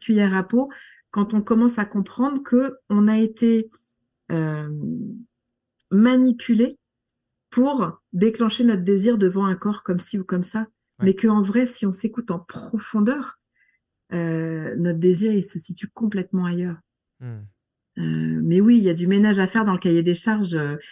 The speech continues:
Speaker 1: mais, euh, ayez tous les cahiers des charges que vous voulez, la vie, la vie va se charger de vous.
Speaker 2: Ouais.
Speaker 1: La vie va se charger de vous. C'est, c'est, la vie est géniale pour ça.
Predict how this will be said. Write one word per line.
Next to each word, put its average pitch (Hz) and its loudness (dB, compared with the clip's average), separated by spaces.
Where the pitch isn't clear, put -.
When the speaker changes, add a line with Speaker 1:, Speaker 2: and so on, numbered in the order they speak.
Speaker 1:
mais, 214 4
euh, 208 4
ayez 233 4
tous 247 -2
les 240 6
cahiers 233 2
des 220 2
charges 226 -2
que 220 -2
vous 202 0
voulez, 220 4
la 190 4
vie, 208 0
la 180 4
vie 208 0
va 196 0
se 175 -6
charger 185 0
de 185 -4
vous. 262 -2
Speaker 2:
Ouais. 107 -8
Speaker 1:
La 165 -2
vie 208 0
va 185 2
se - -10
charger 170 0
de 180 -8
vous. 208 -4
C'est, 139 -6
c'est, 135 -6
la 151 0
vie 190 2
est 165 4
géniale 170 2
pour 151 -10
ça. - -14